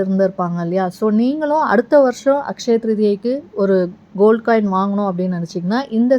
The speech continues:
சேவிங் பிளான் நிச்சயமா உங்களுக்கு யூஸ்ஃபுல்லா இருக்கும். இப்பத்துலேருந்தே நம்ம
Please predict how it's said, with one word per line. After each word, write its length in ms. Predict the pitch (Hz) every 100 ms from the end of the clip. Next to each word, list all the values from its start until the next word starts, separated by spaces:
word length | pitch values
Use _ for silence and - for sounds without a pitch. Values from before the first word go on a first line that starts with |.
| -
சேவிங் 300 | 214 220 202
பிளான் 200 | 202 202 196
நிச்சயமா 320 | 180 196 202 190
உங்களுக்கு 300 | 175 170 175
யூஸ்ஃபுல்லா 380 | 175 175 - 185 165
இருக்கும். 280 | 175 208 - - - 277
இப்பத்துலேருந்தே 480 | 277 330 302 262 285 269
நம்ம 160 | 214